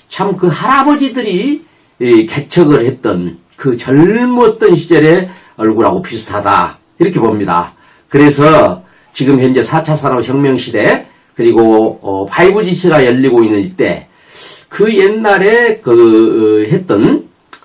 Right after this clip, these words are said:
참 그러한 그 기반, 그걸 지키는 것만으로서는 이제 도저히 불가능하다. 그렇기 때문에 새롭게 도전을 하고 개발을 하고,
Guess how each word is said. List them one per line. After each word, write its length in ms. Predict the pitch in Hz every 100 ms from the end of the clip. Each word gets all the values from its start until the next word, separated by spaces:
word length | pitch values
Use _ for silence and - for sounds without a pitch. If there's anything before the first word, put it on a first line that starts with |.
| _
참 480 | - 120 113 110 104
그러한 640 | - 160 208 185 226 220
그 420 | - 180 170 156 151
기반, 460 | 147 135 95 92 _ _ _ _ _
그걸 320 | 165 233 190
지키는 460 | - - 240 247 226
것만으로서는 920 | 214 196 180 180 180 165 151 160 151
이제 160 | 143
도저히 480 | - 151 151 131 117
불가능하다. 760 | 117 113 113 95 87 87 98 - _ _ _ _
그렇기 260 | 131 143 147
때문에 280 | 117 120
새롭게 800 | 117 - 180 220 - 214 220 226 - _ _
도전을 540 | - 120 127 123 117 98
하고 540 | 110 101 107 104 95
개발을 600 | - 101 101 120 117 107
하고, 720 | 110 110 113 143 185 220 240